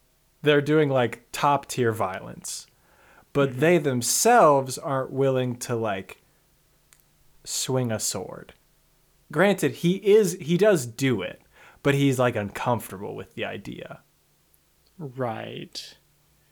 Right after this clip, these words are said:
Speaker 2: You, like, you're saying it's a little bit, I don't know, I don't think hypocritical is the right word, but, like, he gets to be the good,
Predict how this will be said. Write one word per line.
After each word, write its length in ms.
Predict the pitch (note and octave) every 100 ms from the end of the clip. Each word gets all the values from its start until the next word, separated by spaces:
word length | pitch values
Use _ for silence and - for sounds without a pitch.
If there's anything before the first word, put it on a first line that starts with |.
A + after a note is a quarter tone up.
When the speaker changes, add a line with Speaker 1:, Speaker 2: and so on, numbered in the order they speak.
| _ -
Speaker 2:
You, 160 | G#3
like, 260 | A3 C#3+ -
you're 200 | A3+ E3
saying 360 | E3+ G3+ G#3 F#3+
it's 160 | F3 E3
a 60 |
little 280 | C#3 D3 C#3+
bit, 540 | C3+ C3+ B2+ A#2+ - _ _ _ _ _ _ _ -
I 80 |
don't 160 | E3 G3
know, 120 | G#3 G#3+
I 80 | G#3+
don't 140 | A#3
think 140 | A3+
hypocritical 920 | D#3 F3 D#3+ C3+ - D3 C#3 C#3 D#3+ D#3+
is 140 | C#3+
the 100 | E3+
right 260 | D#3+ D#3+ E3
word, 360 | D#3+ D#3+ D#3+ - - -
but, 80 | C#3+
like, 320 | B2+ A#2+ - _ _
he 440 | - - F3 G3+ F3+
gets 340 | D#3 D#3+ -
to 120 | - C3
be 680 | A#2 B2 A#2+ A#2 A2+ C3+ - _ _ _ _
the 220 | B2+ C3
good, 760 | A2+ A2+ C3 B2 A#2+ A2+ A2